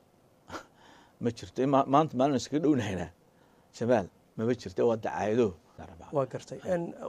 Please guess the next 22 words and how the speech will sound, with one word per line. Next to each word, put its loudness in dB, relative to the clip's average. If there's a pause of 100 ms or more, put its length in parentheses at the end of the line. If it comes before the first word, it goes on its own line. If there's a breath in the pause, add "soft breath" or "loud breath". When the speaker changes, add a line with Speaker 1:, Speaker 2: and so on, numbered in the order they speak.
Speaker 2:
waxaad -4
iga -2
warantaa, 0
dhowaan 0 (100)
xisbiga -4
Kulmiye 0
iyaguna -2
waa 2
kuwii, -4 (440 loud breath)
en, -10
khilaaf -2
u -8
dhex -6
maray. -8
Speaker 1:
Ah. -14 (340 loud breath)
Speaker 2:
Eh, -14
madaxweyne -6
Siilaanyo -4
isagaa -4
imika -4
musharaxa. -6 (120 loud breath)
Speaker 1:
Ah. -16